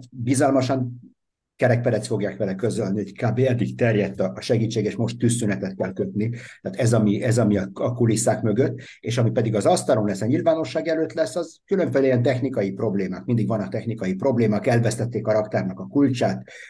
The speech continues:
vagy elgurult az a kód, amelyikkel nem tudom, milyen rakétákat kell, lehet beélesíteni, tehát ilyen kifogásokat lehet találni százezer szám. És akkor fogjuk látni azt, hogy egyszerűen nem érkezik meg a haditechnika, és ebből az uk-, ukránok meg fogják érteni,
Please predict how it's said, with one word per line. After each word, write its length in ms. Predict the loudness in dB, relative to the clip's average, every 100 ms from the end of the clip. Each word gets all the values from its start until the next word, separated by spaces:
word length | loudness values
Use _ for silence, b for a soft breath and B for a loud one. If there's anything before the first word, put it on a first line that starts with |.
| B
vagy 180 | -6 0
elgurult 520 | 4 4 4 4 2
az 100 | 0
a 100 | -2
kód, 280 | 0 2 4
amelyikkel 500 | 4 2 0 -2 -2
nem 180 | -2 -2
tudom, 220 | -2 0
milyen 180 | 2 2
rakétákat 640 | 2 0 -2 -2 -4 -8
kell, 380 | -4 -2 0 0 -4 B
lehet 240 | -4 0
beélesíteni, 680 | 2 4 4 4 2 2 4
tehát 200 | 2 0
ilyen 180 | -2 0
kifogásokat 680 | 0 0 0 0 -2 -2 2
lehet 220 | 2 2
találni 340 | 2 2 2
százezer 560 | -2 0 0 -2 -8 -10
szám. 380 | -12 -16 -16 -20 b b b _
És 220 | -8 -6
akkor 180 | -4 -2
fogjuk 400 | 0 0 -2 0
látni 280 | 0 0 0
azt, 140 | 0
hogy 100 | 0
egyszerűen 300 | 0 2 4
nem 100 | 6
érkezik 360 | 6 4 0 -2
meg 160 | -4
a 40 | -4
haditechnika, 680 | -4 -4 -4 -4 -4 -2
és 120 | -4
ebből 200 | -2 -2
az 100 | 0
uk-, 220 | 0 -2 -2
ukránok 540 | 0 0 2 2 4
meg 140 | 2
fogják 360 | 2 2 0 2
érteni, 440 | 2 2 0 -4